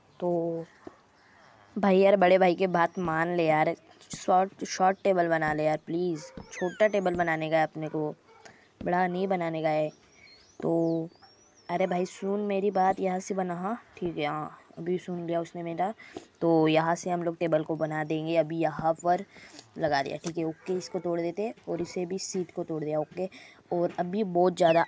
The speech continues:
अच्छा दिख रहा है ये टेबल। और इसके ऊपर अगर थोड़ी शाइन लगा दे, यानी कुछ कारपेट वगैरह बिछा दे, तो ज़्यादा खूबसूरत लगेगा ये।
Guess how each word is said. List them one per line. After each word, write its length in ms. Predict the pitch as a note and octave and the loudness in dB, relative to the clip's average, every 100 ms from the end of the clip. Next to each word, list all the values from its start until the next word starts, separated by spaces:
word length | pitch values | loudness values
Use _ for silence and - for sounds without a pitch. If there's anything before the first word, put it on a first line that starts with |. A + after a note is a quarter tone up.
| - | -2
अच्छा 300 | - - F#3 | -14 -2 2
दिख 180 | E3 D#3+ | 2 2
रहा 120 | E3 | 2
है 60 | E3 | 2
ये 80 | F3 | 2
टेबल। 300 | F#3 G3 G#3 - - - - - | 2 2 0 -10 -20 -18 -20 -8
और 260 | F3 E3+ D#3+ - | -2 -2 -2 -6
इसके 240 | G3 - | -10 -6
ऊपर 260 | A#3+ A3+ A3+ | -6 -2 0
अगर 200 | A3 G#3+ - | 0 -4 -4
थोड़ी 120 | G3+ G3+ | -6 -4
शाइन 540 | - - D3+ E3 F#3+ | -8 -10 -8 -6 -2
लगा 260 | F#3+ F#3 F3+ | 0 4 2
दे, 160 | F3+ F3+ F3+ - - - - | 2 -2 -4 -12 -18 -18 -10
यानी 300 | D#3 E3+ F#3+ | -4 -2 -2
कुछ 320 | F#3+ F#3 - | -6 -12 -16
कारपेट 540 | - E3 D#3 D#3+ G#3 G#3+ | -6 -2 -2 -4 -6 -4
वगैरह 300 | G3+ G#3+ G3+ | -4 -2 -4
बिछा 300 | F#3+ G#3+ G3 | -4 0 2
दे, 100 | G3 | 2
तो 140 | G#3 | 0
ज़्यादा 500 | F3 - D#3 D3+ E3 | -4 0 0 2 0
खूबसूरत 520 | E3 - - E3+ D#3 | -2 -12 -8 -4 -4
लगेगा 340 | D#3 C#3+ C#3+ C#3+ | -4 -6 -4 -4
ये। 180 | C3+ | -4